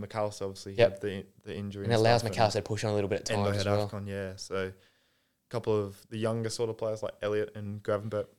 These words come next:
Speaker 1: probably
Speaker 2: Give him a
Speaker 1: need to step
Speaker 2: chance.
Speaker 1: up a bit. Gravenberch was good on the weekend. I'm glad
Speaker 2: Mm.
Speaker 1: he played well. Um, but yeah, he's gotta have faith in, in the back line. We got,
Speaker 2: Yeah.
Speaker 1: you know,
Speaker 2: Got the two
Speaker 1: so,
Speaker 2: big,
Speaker 1: I
Speaker 2: the
Speaker 1: mean,
Speaker 2: two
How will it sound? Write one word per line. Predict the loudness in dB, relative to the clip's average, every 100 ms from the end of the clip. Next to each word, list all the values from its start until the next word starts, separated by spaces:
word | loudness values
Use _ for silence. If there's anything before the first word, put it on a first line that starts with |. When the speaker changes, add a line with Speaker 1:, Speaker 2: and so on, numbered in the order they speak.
| -8
Speaker 1:
probably | 0
Speaker 2:
Give | 2
him |
a |
Speaker 1:
need | 2
to |
step | 4 4
Speaker 2:
chance. | 2 0
Speaker 1:
up |
a | 0
bit. | 0 0 4
Gravenberch | 4 6 2
was | 2
good | 0 -2
on |
the | -2
weekend. | -6 -10 -10 -12 -12
I'm | -10
glad | -4 -2
Speaker 2:
Mm. | -2
Speaker 1:
he |
played | -4 -8 -8
well. | -12 -16 _ _ _ _ _ _ _
Um, | -10 -8 -8 -10 -14 -18 _ _ -4
but | -2
yeah, | 0 -2 -2 -12 _
he's | -16 -10 -8 -10 -4
gotta | -2 0
have | -2
faith | 0 0 0
in, | -8 -6
in | -8 -10 -12 _ -20 -14
the | -4
back | -2 -2 -8
line. | -8
We | -2
got, | -2 -2 -6 _ _ _ -20
Speaker 2:
Yeah. | -20 _ _ -16
Speaker 1:
you |
know, | -14 -14 _ -10
Speaker 2:
Got | -4
the |
two | 0
Speaker 1:
so, | 2
Speaker 2:
big, | 2
Speaker 1:
I |
Speaker 2:
the | 0
Speaker 1:
mean, |
Speaker 2:
two | 4